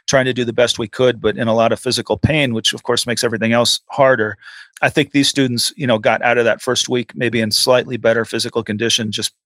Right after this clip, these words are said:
because of the, that, that march had changed. But aside from that, you know, I, I certainly, when I did the article, I didn't wanna be one of these guys who, who said, you know, "Oh, you know, I went through it when it was hard and, and now it's gotten easier," because I think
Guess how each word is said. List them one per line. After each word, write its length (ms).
because 340
of 140
the, 200
that, 200
that 180
march 360
had 220
changed. 540
But 120
aside 280
from 140
that, 320
you 140
know, 220
I, 120
I 160
certainly, 380
when 140
I 60
did 140
the 100
article, 260
I 60
didn't 200
wanna 160
be 140
one 120
of 60
these 160
guys 320
who, 240
who 300
said, 380
you 100
know, 240
"Oh, 240
you 140
know, 100
I 120
went 180
through 200
it 40
when 140
it 20
was 140
hard 360
and, 140
and 160
now 160
it's 140
gotten 220
easier," 300
because 240
I 60
think 220